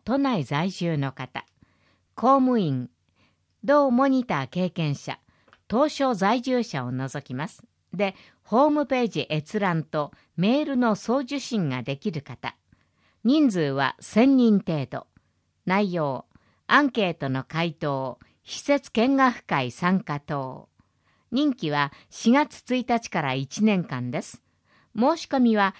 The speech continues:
一月四日から二月二十九日にホームページで。お問い合わせは下水道局広報サービス課まで。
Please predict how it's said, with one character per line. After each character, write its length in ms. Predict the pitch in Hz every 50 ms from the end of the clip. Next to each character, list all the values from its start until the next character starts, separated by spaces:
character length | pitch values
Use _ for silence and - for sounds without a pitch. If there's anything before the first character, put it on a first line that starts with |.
| _ _ _
一 280 | - 190 190 - -
月 300 | 294 302 285 294 - 202
四 200 | 175 165 170 175
日 280 | 170 - - 247 254 240
か 140 | - 214 190
ら 200 | 175 160 - - _ _
二 200 | 160 170 202 220
月 280 | 277 294 285 - 254
二 200 | 240 254 285 302
十 280 | - - 240 190 170 165
九 160 | - - 202
日 360 | 190 180 175 175 - - 151
に 280 | 131 135 131 123 - - _ _
ホ 280 | _ - 180 220 285
ー 20 | 294
ム 180 | 269 262 240
ペ 200 | - 202 180 160
ー 40 | 151
ジ 200 | 143 - - -
で。 140 | - - - _ _ _ _ _ _ _ _ _ _ _ _ _ _ _ _ _ _ _ _
お 100 | 190 202
問 220 | - 285 277 262
い 60 | 254
合 40 | 233 226
わ 60 | 226
せ 140 | - 202 190
は 180 | 185 180 175 - - - _ _
下 180 | 160 190 214 214
水 280 | - - 302 302 285
道 220 | 240 262 240 214 -
局 360 | - 147 139 - - - - -
広 260 | - 311 311 294 -
報 200 | - 151 135 131
サ 240 | - - 170 165 175
ー 40 | 175
ビ 140 | 143 147 143
ス 140 | - -
課 100 | - 156
ま 160 | 135 131 127 127
で。 160 | - -